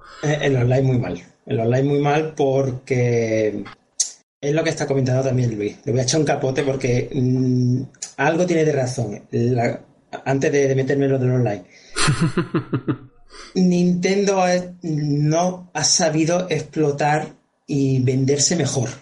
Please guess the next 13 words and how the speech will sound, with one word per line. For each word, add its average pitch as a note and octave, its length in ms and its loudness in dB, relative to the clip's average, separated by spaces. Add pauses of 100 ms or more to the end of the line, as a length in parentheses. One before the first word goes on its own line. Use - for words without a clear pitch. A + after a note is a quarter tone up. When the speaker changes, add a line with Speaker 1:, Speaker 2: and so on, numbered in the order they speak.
(1000)
Speaker 1:
Sabe F#3 300 0
que D3 540 2
el C3 100 0
mercado C3+ 300 0
ahora E3 120 0
mismo F3 360 2
está C#3+ 720 0
con D3+ 260 2
un C3 720 0
rival D#3 380 0
que C#3 100 -2
está, C3+ 560 0
vamos, A#2+ 460 -2